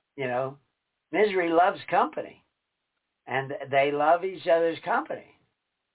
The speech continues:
So it is good that we come together, and it does sometimes add to a sense of belonging to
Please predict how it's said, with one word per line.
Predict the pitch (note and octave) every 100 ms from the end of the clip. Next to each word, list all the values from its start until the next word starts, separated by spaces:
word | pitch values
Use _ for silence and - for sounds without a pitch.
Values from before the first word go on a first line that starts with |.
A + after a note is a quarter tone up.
| _ _ _ -
So | D3+ D3 - - _ _ _ -
it | D3
is | G#3 F#4 D#4+ C3
good | D#3+ D3+ C3
that | B2+
we | C3
come | B2 C#3+ C3+
together, | A2+ A2+ A2+ F#2+ A2 D3+ _ _ -
and | D3
it | C#3
does | F3+ B3+ D#4 -
sometimes | F#3+ E3 C#3 C3+ C3+ A#2+ _ C3
add | E3+ F#3+ F#3 C#3
to | D3 C#3+
a | B2 A#2+ -
sense | E3+ E3 B2+
of | C#3 G#2+
belonging | A2 A2 E3 G#3 E3 C3
to | A2